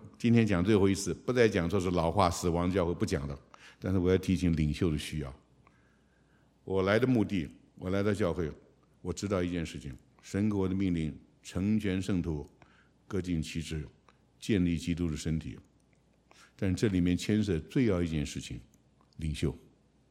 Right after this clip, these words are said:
我们中间有没有好的领袖？圣经的知识充分，祷告的生活结实，对人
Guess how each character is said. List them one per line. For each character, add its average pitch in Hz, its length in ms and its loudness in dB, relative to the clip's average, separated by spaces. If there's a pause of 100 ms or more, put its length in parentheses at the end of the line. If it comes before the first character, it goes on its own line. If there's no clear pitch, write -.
(1120)
我 92 100 -6
们 101 140 -2
中 110 140 -2
间 104 180 2
有 87 60 2
没 92 100 2
有 90 60 0
好 76 200 -4
的 82 100 -2
领 71 180 -2
袖？ 73 200 -6 (1900)
圣 107 340 2
经 107 160 2
的 98 80 2
知 98 220 -2
识 80 280 -4 (1080)
充 90 200 -2
分， 80 160 -4 (920)
祷 82 200 -4
告 98 160 0
的 90 100 2
生 98 220 -2
活 71 360 -6 (760)
结 87 220 -2
实， 69 300 -8 (760)
对 110 160 4
人 87 400 0